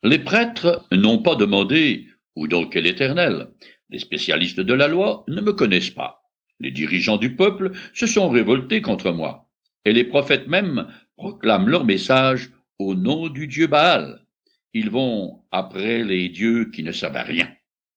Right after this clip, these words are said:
Selon la responsabilité et le statut social du contrevenant, on observe une progression dans la gravité de l'offense contre l'Éternel.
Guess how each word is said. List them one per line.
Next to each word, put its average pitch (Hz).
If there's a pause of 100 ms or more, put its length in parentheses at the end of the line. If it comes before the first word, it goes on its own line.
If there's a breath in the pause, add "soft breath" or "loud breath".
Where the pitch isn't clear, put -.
(640)
Selon 220
la 101
responsabilité 160 (160)
et 92
le 92
statut -
social 175
du 180
contrevenant, 95 (480 loud breath)
on -
observe 202
une 127
progression 151
dans 123
la 98
gravité 120
de 127
l'offense 139
contre 87
l'Éternel. 80